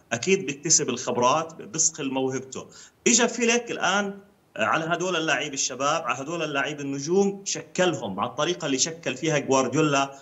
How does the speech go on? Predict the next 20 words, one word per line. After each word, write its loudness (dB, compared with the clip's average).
برشلونة 0
لما 0
عمل 0
النجاحات. -2
آه، 0
بلش -2
إيش؟ -2
آه، -14
يوظفهم 0
تكتيكيا. 4
آه، 4
التوظيف 2
التكتيكي -4
اللي 2
عم 0
بيعمله -4
فيليك -6
يعني 0
يدرس. 0
آه، -4